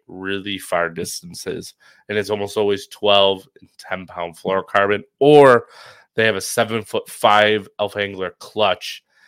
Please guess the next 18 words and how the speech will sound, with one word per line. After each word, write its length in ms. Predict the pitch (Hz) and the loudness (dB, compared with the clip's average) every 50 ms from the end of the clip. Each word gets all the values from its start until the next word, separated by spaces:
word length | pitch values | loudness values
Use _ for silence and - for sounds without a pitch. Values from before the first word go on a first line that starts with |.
| _ _ _ | _ _ _
that 200 | - 95 92 90 - _ | -4 -4 -4 -4 -8 _
if 180 | 98 - - | -20 -20 -16
you 80 | 92 90 | -16 -12
wanna 220 | 87 87 87 90 | -10 -10 -10 -8
make 180 | 92 92 87 85 | -10 -10 -10 -10
a 100 | 90 87 | -12 -14
really 460 | 85 92 107 120 127 131 127 123 120 | -12 -8 -4 0 0 2 2 2 -2
far 300 | 110 - 120 110 107 104 | -2 0 2 2 2 2
bomb 340 | 95 101 110 104 104 104 104 | 2 2 0 0 0 -2 -6
cast, 560 | _ - - 110 104 101 101 101 101 - _ _ | _ -8 -4 -2 -2 -2 -2 -4 -6 -12 _ _
use 320 | 95 92 95 98 95 - - | _ -18 -18 -18 -18 -14 -10
light 240 | 95 95 98 92 | -8 -8 -8 -10
line, 280 | - 92 92 90 92 90 | -10 -12 -10 -10 -10 -10
like, 200 | 92 95 95 _ | -12 -14 -14 _
ten 240 | - - - 95 92 | -12 -12 -12 -12 -10
pound 280 | 87 92 92 95 95 90 | -10 -10 -10 -10 -10 -8
test 420 | 95 98 95 98 95 - - - | -6 -4 -4 -4 -4 -8 -16 -20
and 160 | 98 90 85 | -20 -20 -20